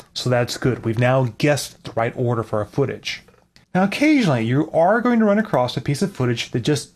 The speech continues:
isn't going to work no matter what you do with it.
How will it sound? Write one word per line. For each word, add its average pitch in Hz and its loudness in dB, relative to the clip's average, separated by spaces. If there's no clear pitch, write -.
isn't 190 2
going 147 2
to 131 0
work 127 0
no 123 0
matter 113 0
what 113 -2
you 143 -2
do 123 0
with 117 -2
it. - -18